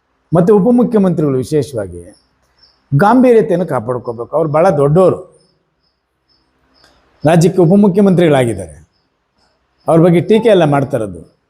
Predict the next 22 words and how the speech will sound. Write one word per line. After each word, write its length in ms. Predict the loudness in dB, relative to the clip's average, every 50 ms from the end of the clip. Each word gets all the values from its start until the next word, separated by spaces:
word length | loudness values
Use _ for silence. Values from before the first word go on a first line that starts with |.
| _ _ _ _ -4
ನಾನೊಬ್ಬ 320 | 0 0 2 2 2 2
ಈ 60 | 2 2
ರಾಜ್ಯದ 420 | 2 2 2 0 0 -2 -2 -2
ಪ್ರಜೆಯಾಗಿ 400 | 0 0 0 2 2 2 2 0
ಕೇಳ್ತೀನಿ, 380 | -2 -2 -4 -2 -4 -6 -6 -4
ಮತದಾರನಾಗಿ 560 | -6 -6 -6 -4 -2 -2 -2 -2 -2 -6 -6
ಕೇಳ್ತೀನಿ 440 | -4 -4 -6 -6 -6 -12 -16 -14 -16
ಅವ್ರಿಗೆ, 380 | -16 -18 -18 _ _ _ _ _ _ _ _ _ _ _ _ _ _ 2 2 4
ನೀವೇ 400 | 4 4 4 4 4 2 2 2
ಬಿ-, 240 | 0 0 0 2 2
ಆರ್ 240 | 2 2 2 0 0
ಸಿ 160 | -2 -2 -2
ಬಿ 100 | -2 -2
ಬಾವುಟನ 440 | 0 2 2 2 0 0 -4 -4 -4
ಹಿಡ್ಕೊಂಡು 580 | -4 -6 -4 -4 -4 -4 -4 -2 -2 0 0
ಎಚ್ 260 | 0 0 -2 -2 -2
ಎಲ್ 140 | -2 0 2
ಏರ್‌ಪೋರ್ಟಿಂದ 560 | 2 0 0 0 0 -2 0 0 -4 -2 0
ಅವ್ರನ್ನ 360 | 0 2 2 2 0 0 0 -2 -2 -4 -6 -12 _ _ _ _ _ 0
ಇನ್ವೈಟ್ 400 | 2 4 4 4 2 2 0 0
ಮಾಡಿ 340 | -2 0 0 0 -2 -2
ಸ್ವಾಗತ 300 | -2 -2 -2 -2 -2 -2